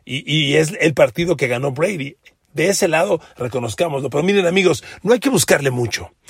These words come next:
Hay un punto aquí que yo he hablado con ustedes todo el tiempo. Contra Brady.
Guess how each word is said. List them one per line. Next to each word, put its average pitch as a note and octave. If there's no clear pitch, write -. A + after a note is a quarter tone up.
Hay F#3+
un A3+
punto A3+
aquí A#3
que A3+
yo G#3
he A3+
hablado A3
con G3+
ustedes A3+
todo C#4+
el A3
tiempo. C#3+
Contra D3+
Brady. C3